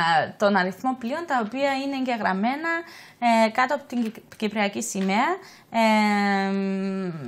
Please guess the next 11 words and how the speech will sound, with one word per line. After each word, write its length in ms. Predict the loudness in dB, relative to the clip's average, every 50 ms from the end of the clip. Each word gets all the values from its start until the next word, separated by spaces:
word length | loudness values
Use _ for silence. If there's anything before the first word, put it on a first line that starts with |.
| -10 -12 -6
και 400 | -2 0 2 2 2 2 2 2 2
αυτή 180 | 2 0 -4
η 60 | -6 -4
θέση, 240 | -4 -4 -2 -4 -6 -6 -6 -4 -4 -4 -4 -2 -2 -4 -4 -6 -8 -14 -20 -20 -12
ε, 760 | -6 -2 0 0 2 2 2 2 2 2 2 2 0 0 0
έχει 180 | -2 -4 -4 -6
σχέση 320 | -8 -6 -6 -8 -6 -6
με 120 | -8 -8 -6
το, 100 | -6 -4 -2 0 0 0 0 0
με 220 | -2 0 0 0
το 380 | -2 -2 -4 0 2 2 2 2